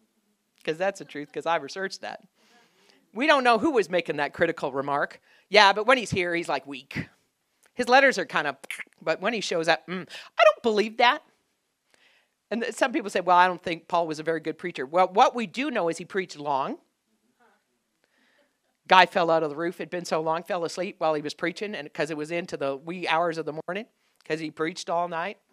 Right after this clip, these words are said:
Guy falls through the roof, dead, but it, that's all right. He prayed for him, and he rose again.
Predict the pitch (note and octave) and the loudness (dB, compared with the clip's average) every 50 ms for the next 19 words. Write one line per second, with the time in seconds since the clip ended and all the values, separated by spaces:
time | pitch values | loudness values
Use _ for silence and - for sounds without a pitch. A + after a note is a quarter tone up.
0 | _ _ _ _ _ _ _ _ _ _ - D#3+ E3 E3 E3+ E3+ - F3+ F3 F3 | _ _ _ _ _ _ _ _ _ _ 6 6 8 6 6 6 4 4 4 4
1 | F3 - - F3+ E3 E3 D#3+ D3+ D#3+ D#3+ E3+ E3 _ D3+ D#3 D#3+ D#3 D#3 - D#3+ | 2 0 -6 -8 -8 -8 -6 -4 -4 -6 -6 -6 _ 0 0 0 0 -2 -4 -6
2 | D#3 - - A3 A#3+ A#3+ - G#3 E3+ D3 C#3 C3+ C3+ C3+ C3+ D3 C3+ - D3+ C#3 | -6 -2 0 0 0 0 0 -2 -2 -2 -2 -4 -4 -6 -8 -12 -12 -10 -8 -8
3 | C3+ C3+ - C3+ C3 B2+ B2 C3 C3 C3 D3 C#3 C3 B2+ - D#3 C#3+ D3+ F3 D#3+ | -8 -8 -10 -12 -12 -12 -12 -14 -14 -14 -12 -12 -12 -12 -14 -14 -12 -12 -10 -12
4 | B2 | -12